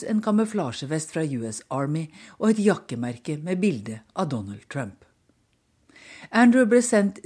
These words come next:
til Irak i to tusen og tre, bare noen måneder etter at George W Bush gikk til krig mot Saddam Husseins regime.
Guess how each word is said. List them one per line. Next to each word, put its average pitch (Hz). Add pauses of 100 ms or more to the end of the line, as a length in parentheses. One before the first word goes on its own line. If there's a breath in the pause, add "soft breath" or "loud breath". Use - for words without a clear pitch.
(120)
til 185
Irak 139
i 165
to 151
tusen 131
og 120
tre, 139 (580 loud breath)
bare 143
noen 156
måneder 180
etter 151
at 156
George 147
W 135
Bush 160
gikk 135
til 190
krig 147
mot 202
Saddam 127
Husseins 104
regime. 131